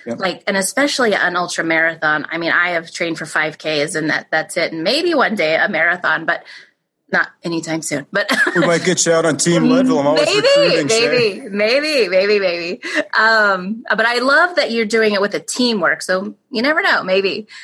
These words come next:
Speaker 2: Um, but the thing is, is that whether, whatever you're training for, it's really about being able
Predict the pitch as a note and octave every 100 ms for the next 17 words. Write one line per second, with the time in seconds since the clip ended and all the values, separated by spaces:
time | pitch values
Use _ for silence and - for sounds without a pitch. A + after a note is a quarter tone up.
0 | - - A3 G#3 G#3 A3+ A3+ A#3+ D#4 F4+
1 | C4 G#3+ G3 F#3 F#3 F3 D#3 - _ -
2 | G#3 A3 G#3+ F#3+ A#3 B3+ C#4 C4+ G#3+ F#3+
3 | - F#3+ F3 E3 D3+ C#3 - F#3+ F#3 -
4 | B3+ D4+ D4+ G3+ F3 D#3+ D3+ D3+ _ _
5 | _ _ _ E3 F#3+ G3 G3 F3 D#3+ E3
6 | D#3+